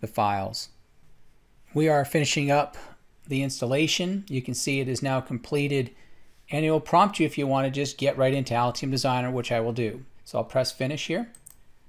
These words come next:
I did get this message here, and this is an important message.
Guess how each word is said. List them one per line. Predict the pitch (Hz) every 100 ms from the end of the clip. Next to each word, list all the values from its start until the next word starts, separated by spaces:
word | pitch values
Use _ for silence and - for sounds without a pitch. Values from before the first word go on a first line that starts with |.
| -
I |
did | - 196 202
get | 196 196
this | 160
message | 165 160 170 -
here, | 160 147
and | 143
this | 139 151
is | 139
an | 151
important | 131 165 139 127
message. | 127 135 208 208 -